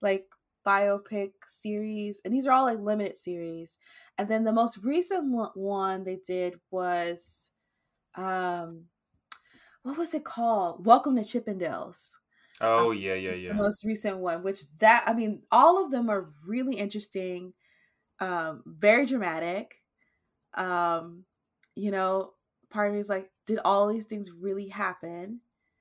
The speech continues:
Speaker 1: Um, especially the Pam and Tommy one, 'cause I was like, Tommy Lee Jo-,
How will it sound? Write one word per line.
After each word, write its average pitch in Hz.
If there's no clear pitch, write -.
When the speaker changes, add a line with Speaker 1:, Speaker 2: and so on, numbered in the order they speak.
Speaker 1:
Um, 160
especially 381
the 196
Pam 233
and 196
Tommy 220
one, 294
'cause 285
I 262
was 277
like, 214
Tommy 466
Lee 240
Jo-, 214